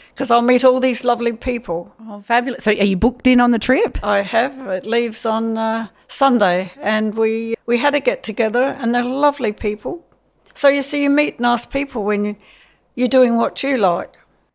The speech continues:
Speaker 2: So, yeah, so you think going to those card groups and getting used to doing things with
Speaker 1: Yes.
Speaker 2: different people has given
Speaker 1: Yes.
Speaker 2: you that confidence
Speaker 1: Well,
Speaker 2: to take
Speaker 1: that's
Speaker 2: this
Speaker 1: right.
Speaker 2: next step?
Speaker 1: And, and, and other things might come from there too. Hmm.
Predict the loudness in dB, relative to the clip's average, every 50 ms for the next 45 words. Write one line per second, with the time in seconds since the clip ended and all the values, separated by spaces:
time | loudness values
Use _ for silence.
0 | _ -20 -14 -2 2 2 2 4 2 0 0 0 0 2 4 4 4 2 0 0
1 | 0 0 0 0 0 -2 -2 0 0 0 2 2 2 2 0 0 0 0 0 0
2 | 0 -2 -6 -8 -4 0 0 0 0 -2 -4 -4 -4 -4 -6 -6 -8 -8 -6 -4
3 | -4 -4 -2 -2 -4 -6 -6 -4 -2 -2 -2 -2 -4 -6 -8 -8 -6 -4 -4 -4
4 | -2 -4 -4 -4 -2 -2 -2 -2 -2 -2 -2 0 0 0 2 0 0 0 0 -2
5 | -2 -2 -2 -2 -2 -2 -2 -6 -6 -6 -10 -18 -12 -4 -2 -2 0 0 0 0
6 | 2 4 4 4 4 2 2 2 2 0 0 0 -2 -4 -2 -2 0 0 2 2
7 | 2 2 2 2 0 0 0 0 2 2 2 2 2 2 0 -2 -6 -10 -10 -4
8 | 0 2 4 4 4 2 2 0 -4 -6 -4 0 0 0 0 -2 -4 -4 -2 0
9 | 0 0 0 0 -2 -2 -2 -2 -2 -2 -2 -4 -2 2 2 2 2 2 -2 -8
10 | -6 -2 -2 0 0 -2 -4 -6 -6 -4 -2 -2 -2 -4 -6 -8 -8 -2 0 2
11 | 2 2 0 -4 -10 -14 _ _ _ _ _ _ _ _ _ _ _ _ _ _
12 | _ _ -8 -4 -4 -4 -4 -4 -6 -8 -12